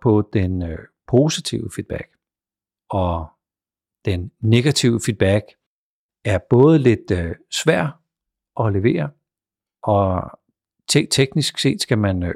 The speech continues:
øve sig på det, og man skal have mere tillid og tryghed for at levere den negative feedback. Og hvis man så i et stykke tid har øvet sig på den positive feedback,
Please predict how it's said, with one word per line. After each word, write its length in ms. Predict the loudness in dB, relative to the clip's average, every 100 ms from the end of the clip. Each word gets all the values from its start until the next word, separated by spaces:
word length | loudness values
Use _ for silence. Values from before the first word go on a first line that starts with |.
| -4 2
øve 260 | 4 4
sig 120 | -2
på 180 | -2 -2
det, 100 | 0
og 100 | -2
man 140 | -2 -2
skal 160 | 0
have 140 | 0 0
mere 480 | 2 4 6 4 0 _ _ _ _
tillid 320 | 0 4 4 2
og 100 | 0
tryghed 500 | 0 0 0 -4 -4 _ -2
for 100 | 0
at 80 | 2
levere 420 | 0 0 0 -4 -8 _ _ -4
den 140 | -2
negative 680 | 0 -2 -4 -6 -6 -6 -8 _
feedback. 360 | -16 -10 -10 -12 _ _ _ _ _ _ _ _ 0
Og 120 | 2
hvis 180 | 2 0
man 100 | 2
så 200 | 6 6
i 120 | 6
et 80 | 4
stykke 220 | 0 0
tid 260 | 4 4 4
har 120 | 2
øvet 200 | 6 4
sig 100 | 4
på 120 | -2
den 120 | -4 2
positive 440 | 2 2 2 0
feedback, 400 | 0 -4 -4